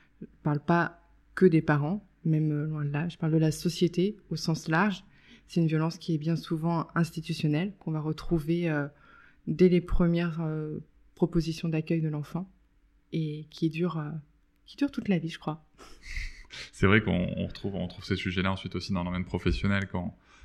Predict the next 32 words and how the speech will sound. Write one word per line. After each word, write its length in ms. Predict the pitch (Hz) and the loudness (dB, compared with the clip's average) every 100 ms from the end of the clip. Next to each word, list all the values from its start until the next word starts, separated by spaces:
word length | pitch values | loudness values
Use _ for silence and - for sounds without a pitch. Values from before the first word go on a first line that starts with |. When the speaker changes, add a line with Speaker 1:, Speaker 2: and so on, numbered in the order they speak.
| - | -6
Speaker 2:
quand 100 | 85 | 2
on 20 | |
est 40 | 87 | 4
Speaker 1:
Complètement. 140 | 85 92 | 4 2
Speaker 2:
adulte, 100 | - | 0
c'est 120 | - | -2
compliqué, 360 | 92 87 92 - | -6 -6 -6 -4
on 60 | 107 | -6
retrouve 240 | - 95 | -4 -2
les 60 | 92 | 0
mêmes 140 | 92 | 0
mécanismes. 500 | 92 95 110 127 123 - - - _ - | 0 0 0 0 -6 -8 -18 -20 _ -2
Donc 160 | 98 | 0
pour 140 | - 104 | 2 0
le 40 | |
coup, 400 | - 127 135 - - | 0 -4 -4 -6 -12
c'est, 320 | - - 104 - | -8 -2 -2 0
c'est 160 | - | 0
éviter 320 | 98 104 123 | 0 0 0
des 100 | 107 | 0
violences. 400 | 98 98 127 147 - | 2 0 0 -2 -2
Donc 200 | 95 - _ _ _ _ _ _ - | -4 -6 _ _ _ _ _ _ -16
ces 160 | - 98 | -4 -2
violences 640 | 98 117 117 - - - | 2 2 2 -2 -12 -10
dites 360 | 104 98 110 - 139 | -8 -4 -6 -8 -8
éducatives 500 | 92 95 95 - 95 | -6 0 0 0 -2
ordinaires, 560 | 90 92 110 143 131 - | -2 0 0 0 -2 -8
c'est, 220 | - - | -16 -14
c'est 160 | - 101 | -6 -4
quoi 160 | - 82 | -4 -8
en 60 | |
fait ? 260 | - - | -10 -16